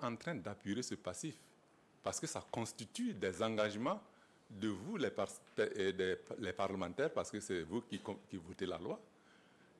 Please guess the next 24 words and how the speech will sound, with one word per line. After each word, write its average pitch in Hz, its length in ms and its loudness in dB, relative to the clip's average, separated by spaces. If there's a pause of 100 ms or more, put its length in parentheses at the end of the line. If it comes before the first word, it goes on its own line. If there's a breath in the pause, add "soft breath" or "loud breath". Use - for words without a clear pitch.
(160)
et 165 180 6
du 107 220 0
gouvernement 120 560 4
qui 113 160 -4
est 92 40 0
chargé 101 360 0
d'appliquer - 480 -6
la 90 100 -2
loi. 117 320 -2 (540 loud breath)
Et 107 100 4
lorsqu'il 202 460 6
y 180 80 6
a 180 140 8
des 123 200 6
revendications 123 760 4
qui 156 160 -2
s'attachent 156 640 4
à 104 80 -4
l'application 135 680 2
de 120 80 -4
ces 95 160 -4
lois, 123 280 2 (400 loud breath)
nous 147 260 2
sommes 233 300 0